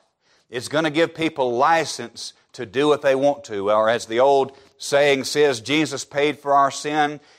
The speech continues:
let's get our money's worth." That is carnal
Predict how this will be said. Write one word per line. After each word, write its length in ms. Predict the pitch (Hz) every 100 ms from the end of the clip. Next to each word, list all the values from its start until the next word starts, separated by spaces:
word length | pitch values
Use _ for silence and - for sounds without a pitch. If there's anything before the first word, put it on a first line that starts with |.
| -
let's 280 | 113 139 -
get 180 | 139
our 160 | 147 143
money's 380 | 127 120 101 90
worth." 220 | 90 82 _ _ _ _
That 200 | 110 147
is 180 | 151 127
carnal 920 | - - - 180 214 226 240 240 -